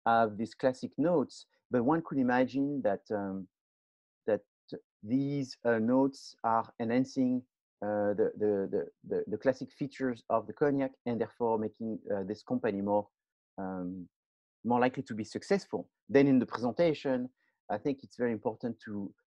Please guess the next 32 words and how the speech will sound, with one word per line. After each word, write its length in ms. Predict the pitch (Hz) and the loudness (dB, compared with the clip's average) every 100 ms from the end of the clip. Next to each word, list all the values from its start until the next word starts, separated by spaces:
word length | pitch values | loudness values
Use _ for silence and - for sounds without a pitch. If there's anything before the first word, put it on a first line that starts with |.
| - | -12
to 60 | |
look 220 | 104 123 131 _ 117 | -4 -4 -4 _ -4
at 120 | 107 | -4
the 80 | 107 | -4
fact 260 | - 127 107 | -4 -4 -4
that 100 | 92 | -6
there's 200 | 92 - | -8 -12
two 160 | - 139 131 | -12 -6 0
elements 400 | 127 127 131 - | 2 2 0 -2
that 140 | 113 | -4
really 240 | 113 110 110 | -2 -4 -4
work 280 | 113 120 - | -2 -4 -8
for 120 | 120 - | -10 -2
cognac. 340 | 131 127 131 - | 0 0 -2 -4
One 160 | 110 | -4
is 120 | 107 104 | -4 -2
an 100 | 107 | -2
element 340 | 110 110 104 | -2 -2 -4
of 120 | - | -8
tradition, 640 | - 107 123 135 143 139 | -10 -6 -4 -2 -2 -2
using 240 | 107 98 98 - | -4 -6 -10 -10
traditional 720 | 95 120 127 127 123 123 120 _ _ | -8 -6 -4 -2 0 -2 -6 _ _
expected 560 | 110 - - 127 - 110 - | -6 -6 -6 -6 -8 -16 -4
features 560 | 123 - 131 135 135 - | -4 -2 -6 -6 -6 -10
for 100 | 123 | -10
the 80 | |
presentation. 680 | 127 123 123 135 127 147 143 _ _ - | -8 -6 -4 -4 -4 -6 -12 _ _ -4
And 140 | 117 | 2
then 140 | 131 123 | 4 4
the 120 | 113 | 4
other 200 | 123 123 | 4 2
one 260 | 117 117 | 0 -2